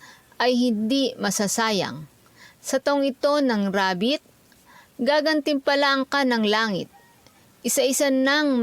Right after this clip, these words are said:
mahihitik sa bunga ang lahat ng pagsisipag na ginagawa mo.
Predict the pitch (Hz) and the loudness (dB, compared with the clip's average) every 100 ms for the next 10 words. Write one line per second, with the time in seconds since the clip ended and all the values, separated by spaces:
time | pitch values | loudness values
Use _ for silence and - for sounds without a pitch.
0 | 220 220 214 208 269 277 - 254 233 - | 0 0 0 0 0 0 0 -4 -4 -4
1 | 247 214 208 294 277 202 165 156 _ - | -2 0 0 0 2 0 -2 -6 _ -6
2 | 233 247 262 247 254 269 285 269 240 - | -2 0 2 0 -2 0 0 0 -2 -4
3 | 202 185 - 214 - 254 247 233 208 202 | -6 -4 -4 -4 -4 -4 -2 -2 -4 -6
4 | - 214 214 214 226 220 196 233 214 160 | -6 -2 0 0 0 0 0 0 0 -4
5 | 151 | -8